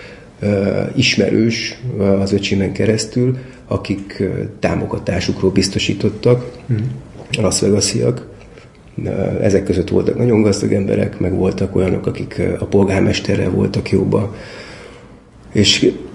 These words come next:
Speaker 1: nagyjából két-három hónapon belül sikerült is összeszedni rá a pénzt és mindent.
Speaker 2: Mhm.
Speaker 1: Ami
Speaker 2: De, de az összes pénzt? Tehát az, végülis meg lett volna a pénz az egészre?
Speaker 1: Na hát ez volt a, a, és ezért akadt el a film, mert ugye mi úgy kértük a pénzt, kérhettünk volna többet.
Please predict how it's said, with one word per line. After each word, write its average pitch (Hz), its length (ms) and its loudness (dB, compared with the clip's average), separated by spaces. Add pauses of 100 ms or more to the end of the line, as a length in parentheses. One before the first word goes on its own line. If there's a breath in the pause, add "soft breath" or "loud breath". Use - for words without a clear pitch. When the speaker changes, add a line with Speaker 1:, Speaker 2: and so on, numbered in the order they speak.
(120)
Speaker 1:
nagyjából 113 480 0
két-három 107 540 0
hónapon 104 440 0
belül 107 220 2
sikerült 98 500 -2
is 98 180 -2
összeszedni 98 500 -2
rá 101 140 -4
a 101 120 -2
pénzt 95 260 0
és 101 140 -2
mindent. 95 580 0 (240)
Speaker 2:
Mhm. 101 160 2 (520)
Speaker 1:
Ami 98 240 4
Speaker 2:
De, - 60 -2 (240)
de 113 60 4
az 107 80 4
összes 104 280 2
pénzt? - 500 2
Tehát 95 160 -4
az, 101 80 4 (120)
végülis 104 280 0
meg 110 140 2
lett 107 120 2
volna 113 180 2
a - 20 -4
pénz 107 220 2
az 113 100 2
egészre? 107 540 0 (140)
Speaker 1:
Na 110 120 2
hát 101 140 2
ez 123 140 2
volt 107 220 0
a, 104 140 4
a, 101 640 0
és 110 100 0
ezért 98 260 2
akadt - 280 -2
el 101 80 2
a 101 60 0
film, 117 300 -2
mert 113 220 0
ugye 113 220 2
mi 113 240 2
úgy 104 520 2
kértük - 440 0
a 113 80 0
pénzt, 104 240 -2
kérhettünk 101 460 0
volna 95 200 -4 (100)
többet. - 500 -4